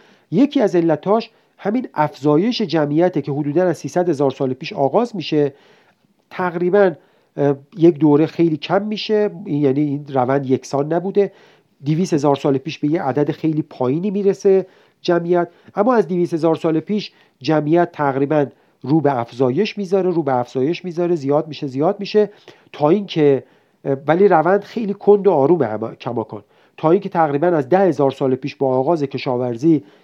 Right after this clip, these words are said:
این، اه، روند خیلی تند می‌شه و طی این دویست سال گذشته دیگه این منحنیه به شدت، اه، تغییر می‌کنه. خب، و حالا وقتی جمعیت داره زیادتر می‌شه،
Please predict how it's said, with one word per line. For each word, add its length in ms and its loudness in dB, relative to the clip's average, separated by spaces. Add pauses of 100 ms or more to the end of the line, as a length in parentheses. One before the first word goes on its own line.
(100)
این، 280 0 (380)
اه، 160 -2 (180)
روند 400 2
خیلی 460 0
تند 340 2
می‌شه 480 -2 (400)
و 300 2 (300)
طی 280 2
این 200 4
دویست 380 -6
سال 240 2
گذشته 640 -2
دیگه 240 0
این 120 0
منحنیه 720 0 (240)
به 80 2
شدت، 560 0 (380)
اه، 180 0
تغییر 480 0
می‌کنه. 360 -18 (300)
خب، 240 -2 (280)
و 100 0
حالا 360 2 (300)
وقتی 220 -6
جمعیت 460 -2
داره 180 0
زیادتر 500 -2
می‌شه، 380 -2